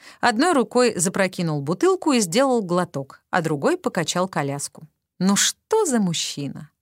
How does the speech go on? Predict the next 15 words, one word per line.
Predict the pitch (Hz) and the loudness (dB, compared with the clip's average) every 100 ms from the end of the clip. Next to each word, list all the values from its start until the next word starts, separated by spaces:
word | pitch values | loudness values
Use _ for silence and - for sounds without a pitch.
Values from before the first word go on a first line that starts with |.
| _ _ _ - - _ _ - | _ _ _ -20 -20 _ _ -6
"Значит, | 165 233 240 226 - | 0 2 2 0 -2
вы | 165 185 175 | -4 0 0
жили | 139 170 214 220 | 0 0 2 2
с | - | 0
ним | 196 190 | 0 0
четыре | - 156 202 196 | -2 -2 -2 -2
года | 147 165 254 180 _ _ _ _ | 0 0 0 -4 _ _ _ _
и | - 170 | -2 4
даже | 196 214 214 | 4 4 4
не | 196 | 4
догадывались | 180 156 190 269 302 233 - | 2 2 2 2 2 2 2
ни | 170 | 0
о | 156 | 0
чем | 175 143 | -2 -2
таком? | 175 - 147 139 | -4 -4 -6 -6